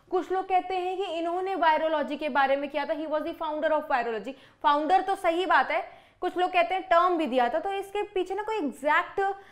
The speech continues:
अ, सीन हमारी एनसीईआरटी बता नहीं पा रही थी। तो अब जो एनसीईआरटी का पीडीएफ़ मैंने देखा है बच्चों, उसमें सिर्फ वो लाइन लिखी हुई है कि टर्म वायरस मीन्स वेनम, अ,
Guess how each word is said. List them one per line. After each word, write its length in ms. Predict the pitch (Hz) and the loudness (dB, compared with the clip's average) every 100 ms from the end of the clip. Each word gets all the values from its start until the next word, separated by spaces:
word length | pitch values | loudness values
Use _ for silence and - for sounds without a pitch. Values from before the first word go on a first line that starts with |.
| - - | -20 -2
अ, 120 | 254 | 0
सीन 400 | 254 - 381 403 | 0 2 2 2
हमारी 260 | 427 370 349 | 2 0 0
एनसीईआरटी 440 | 349 330 330 330 | -2 -2 -2 -2
बता 300 | 294 269 302 | -4 -2 -2
नहीं 120 | 330 330 | -2 -2
पा 160 | 302 | -2
रही 160 | 262 262 | -2 -4
थी। 120 | 302 | -8
तो 100 | - | -10
अब 320 | - 294 277 | -6 -4 -4
जो 100 | 349 | -4
एनसीईआरटी 400 | 349 339 349 320 | -6 -4 -6 -4
का 60 | 330 | -6
पीडीएफ़ 380 | 330 277 311 311 | -6 -6 -6 -6
मैंने 200 | 294 294 | -6 -6
देखा 260 | 254 262 | -6 -4
है 80 | 320 | -6
बच्चों, 300 | 247 247 339 | -6 -8 -10
उसमें 220 | 294 302 | -12 -12
सिर्फ 160 | 320 285 | -12 -6
वो 120 | 320 | -4
लाइन 280 | 294 214 277 | -2 -4 -4
लिखी 260 | 262 - | -8 -8
हुई 140 | 240 240 | -6 -6
है 60 | |
कि 120 | 277 349 | -8 -10
टर्म 360 | 294 277 339 349 - - | -6 -6 -6 -8 -20 -4
वायरस 320 | 240 240 269 285 | -2 0 -4 -6
मीन्स 260 | 302 - | -6 -6
वेनम, 300 | 208 196 | -6 -6
अ, 40 | 175 | -8